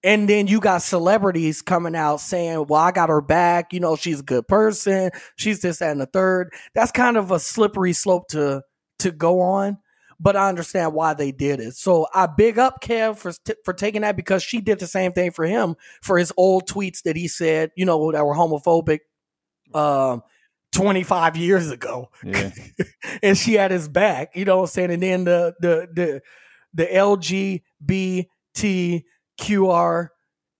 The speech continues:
Speaker 1: S plus.
Speaker 2: Don't do it. Don't do it.
Speaker 1: They came back and they
Speaker 2: Don't
Speaker 1: went
Speaker 2: do
Speaker 1: after
Speaker 2: it.
Speaker 1: Ellen. They went
Speaker 2: Don't
Speaker 1: after Ellen.
Speaker 2: do it.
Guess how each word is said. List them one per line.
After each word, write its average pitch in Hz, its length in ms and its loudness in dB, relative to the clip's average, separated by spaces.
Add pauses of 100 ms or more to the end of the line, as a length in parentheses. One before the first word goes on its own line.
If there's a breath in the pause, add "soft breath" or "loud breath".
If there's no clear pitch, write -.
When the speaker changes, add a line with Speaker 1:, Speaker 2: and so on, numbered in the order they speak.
Speaker 1:
S 170 440 0 (100)
plus. 170 400 0
Speaker 2:
Don't 113 80 -4
do 113 140 -4
it. - 220 -10
Don't 95 280 -4
do 113 220 -2
it. 110 100 -6 (580)
Speaker 1:
They 226 180 2
came 240 400 0
back 240 140 0
and 214 160 0
they 240 40 2
Speaker 2:
Don't 226 120 4
Speaker 1:
went 233 120 2
Speaker 2:
do - 120 4
Speaker 1:
after 139 40 6
Speaker 2:
it. 143 140 4
Speaker 1:
Ellen. 175 280 0 (180)
They 196 80 4
went 208 100 0
Speaker 2:
Don't 233 120 6
Speaker 1:
after 226 260 0
Ellen. 220 280 -2
Speaker 2:
do 123 340 0
it. - 240 -10